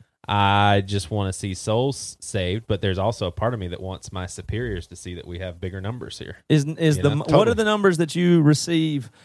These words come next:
Speaker 2: weekly, Joey, as, as a pastor? When you get the numbers from the, first of all, some people think that sounds crazy that you just get numbers and that's how you evaluate the week, by the way. But
Speaker 1: Right.
Speaker 2: what numbers do you get each week as a pastor that you say, "Oh, that was good, that was bad"?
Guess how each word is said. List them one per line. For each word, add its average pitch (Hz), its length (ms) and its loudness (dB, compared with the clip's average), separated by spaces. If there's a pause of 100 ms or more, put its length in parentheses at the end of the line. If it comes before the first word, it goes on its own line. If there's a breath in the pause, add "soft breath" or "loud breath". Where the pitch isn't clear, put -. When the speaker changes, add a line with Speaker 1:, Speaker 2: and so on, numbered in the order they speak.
(100)
Speaker 2:
weekly, 143 400 4
Joey, 113 380 -2 (220)
as, 120 180 4
as 117 240 0
a 110 60 -6
pastor? 101 440 -4
When 123 200 -2
you 143 100 0
get 135 220 0
the 131 80 2
numbers 131 400 2
from 127 140 -4
the, 113 120 -2
first 190 220 4
of 135 60 0
all, 113 280 2 (260)
some 170 180 2
people 135 180 2
think 120 140 0
that 117 100 -4
sounds 120 220 -4
crazy 127 380 2
that 107 180 -4 (280 loud breath)
you 117 120 -4
just 117 160 -2
get 123 160 -6
numbers 113 420 -2
and 113 80 -8
that's 110 160 -4
how 123 80 -2
you 113 160 0
evaluate 107 460 -4
the 82 60 -10
week, 110 460 0
by 98 160 -4
the 90 80 -8
way. 90 280 -4 (200 loud breath)
But 139 160 4
Speaker 1:
Right. 117 200 8
Speaker 2:
what 185 160 8
numbers 185 320 4
do 139 100 4
you 156 180 4
get 143 380 2 (540)
each 156 240 -4
week 117 260 0
as 110 120 -6
a 107 40 -14
pastor - 460 -8 (200)
that 120 220 -4
you 117 220 -2
say, 113 260 -2
"Oh, 120 140 4
that 113 100 -2
was 110 100 -6
good, 110 200 -2
that 107 80 -4
was 104 100 -6
bad"? 98 300 -6